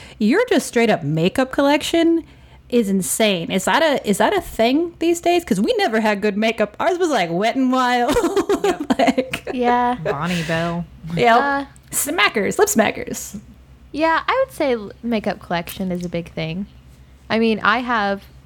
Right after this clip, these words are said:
Speaker 3: so much, <laughs> so much makeup. Um, but yeah, all my friends definitely have extensive makeup collections, and we like to compare.
Speaker 2: S-,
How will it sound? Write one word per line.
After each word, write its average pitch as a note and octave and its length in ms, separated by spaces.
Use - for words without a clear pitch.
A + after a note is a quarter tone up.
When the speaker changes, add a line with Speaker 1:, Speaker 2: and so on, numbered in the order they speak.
Speaker 3:
so - 240
much, F3 200
<laughs> - 260
so G3 80
much E3+ 160
makeup. E3 300
Um, F3 400
but G3 320
yeah, G3 200
all F#3+ 100
my G#3+ 160
friends F3+ 280
definitely F3+ 280
have F3 120
extensive E3+ 520
makeup D#3+ 340
collections, D#3 720
and E3 100
we E3 120
like D#3+ 200
to - 80
compare. E3 540
Speaker 2:
S-, - 140